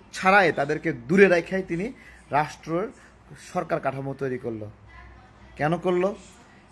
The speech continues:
কেন করলো এটা? এটা এই জন্য যে যারা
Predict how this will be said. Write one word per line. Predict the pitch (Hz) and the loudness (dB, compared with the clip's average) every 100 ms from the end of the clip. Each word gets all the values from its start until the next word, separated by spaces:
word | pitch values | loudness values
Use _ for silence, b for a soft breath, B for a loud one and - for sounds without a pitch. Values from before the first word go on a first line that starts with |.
| - - | -16 0
কেন | 180 190 226 | 4 4 2
করলো | 220 220 208 190 | 6 6 6 2
এটা? | 185 202 254 - - | 4 2 0 -4 -4
এটা | 160 | 0
এই | 175 170 185 | 4 4 4
জন্য | 202 185 160 117 | 4 2 -2 -2
যে | 135 202 131 110 | -2 -2 -6 0
যারা | 151 156 202 254 | 2 6 4 2